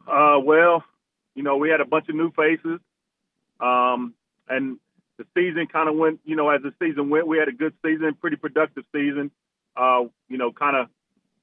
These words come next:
slipped our way into the playoffs. But I think once we got into the playoffs, I think it was, you know, all the,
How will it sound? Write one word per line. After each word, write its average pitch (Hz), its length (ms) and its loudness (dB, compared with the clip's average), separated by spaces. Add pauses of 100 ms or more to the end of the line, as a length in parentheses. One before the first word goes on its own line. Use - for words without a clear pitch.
slipped 180 240 -2
our 160 120 4
way 151 260 2
into 147 200 -4
the 135 80 -4
playoffs. 143 560 0
But 131 120 -6
I 127 80 0
think 185 320 -4
once 170 300 -2
we 160 120 -2
got 151 240 0
into 151 260 -4
the 123 80 -4
playoffs, 131 680 0
I 131 120 0
think 147 300 -6
it 147 60 -6
was, 135 260 -2
you 139 120 -10
know, 120 120 -2
all 143 300 0
the, 135 140 -4